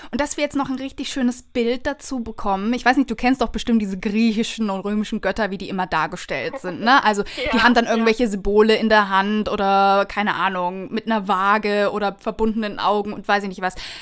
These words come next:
Speaker 1: Wie würde man dich darstellen?
Speaker 2: Das ist eine gute Frage.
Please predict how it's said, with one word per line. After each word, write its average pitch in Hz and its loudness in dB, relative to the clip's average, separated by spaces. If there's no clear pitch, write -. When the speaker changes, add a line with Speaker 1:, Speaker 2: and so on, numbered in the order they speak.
Speaker 1:
Wie 285 -2
würde 359 -2
man 320 2
dich 403 -4
darstellen? - -8
Speaker 2:
Das 277 -16
ist - -20
eine 254 -14
gute 285 -16
Frage. 226 -4